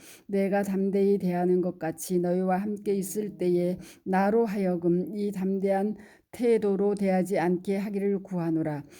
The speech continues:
우리가 육신으로 행하나 육신에 따라 싸우지 아니하노니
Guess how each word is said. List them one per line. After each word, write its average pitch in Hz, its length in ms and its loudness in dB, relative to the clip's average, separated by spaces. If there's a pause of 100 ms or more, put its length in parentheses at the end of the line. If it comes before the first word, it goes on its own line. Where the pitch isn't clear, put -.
(160)
우리가 202 380 2
육신으로 214 560 -2
행하나 196 600 2 (500)
육신에 214 440 -2
따라 202 300 0
싸우지 208 560 0
아니하노니 196 1800 2